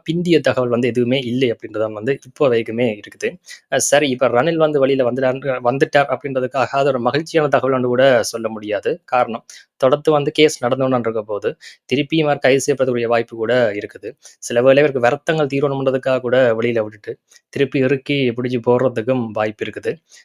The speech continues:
அஹ், இதுதான் இதுக்குள்ள இருக்கிற தகவல். இப்ப மூன்று பேர்,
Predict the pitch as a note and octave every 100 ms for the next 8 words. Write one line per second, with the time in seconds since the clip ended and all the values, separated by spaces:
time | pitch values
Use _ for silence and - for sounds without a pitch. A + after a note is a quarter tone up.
0 | _ B2+ A#2 A#2+ B2 D#3 E3 D#3 C3+ -
1 | C3+ B2 A#2 A#2+ B2 G#2+ G#2+ - G#2 C3
2 | - _ - B2+ D#3+ C#3+ E3+ D#3+ E3+